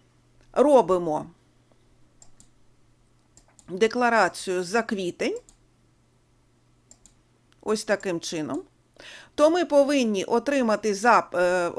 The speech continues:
відправити запити і отримати витяги. По-перше,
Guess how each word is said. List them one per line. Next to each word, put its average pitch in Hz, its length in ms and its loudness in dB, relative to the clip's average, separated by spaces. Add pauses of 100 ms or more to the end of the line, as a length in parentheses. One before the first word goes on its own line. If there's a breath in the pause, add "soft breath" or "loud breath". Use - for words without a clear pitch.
відправити 196 640 0
запити 180 480 -2
і 208 180 -2
отримати 190 600 -2
витяги. 208 680 -4 (840 loud breath)
По-перше, 311 880 0